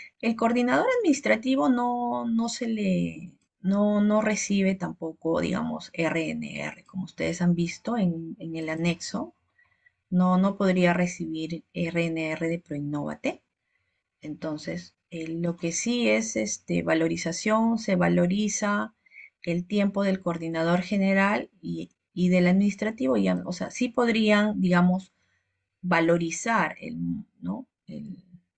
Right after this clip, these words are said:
digamos, el honorario del administrativo y tiene que, eh, pertenecer a la entidad solicitante. Sin embargo, en las bases, eh, menciona del coordinador administrativo,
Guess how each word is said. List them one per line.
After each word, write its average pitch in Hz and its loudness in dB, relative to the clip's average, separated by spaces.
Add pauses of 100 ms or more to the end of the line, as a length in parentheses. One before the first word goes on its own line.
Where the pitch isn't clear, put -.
(600)
digamos, 165 -12 (200)
el 165 -8
honorario 175 4
del 165 -6
administrativo 156 -2
y 170 -8
tiene 175 2
que, 180 -2 (720)
eh, 156 -6
pertenecer 175 2
a 160 0
la 160 -4
entidad 160 -8
solicitante. - -10
Sin 185 2
embargo, 202 2
en 175 -2
las 185 0
bases, 208 -2
eh, - -12 (1700)
menciona 196 2
del 180 0
coordinador 175 0
administrativo, 208 -2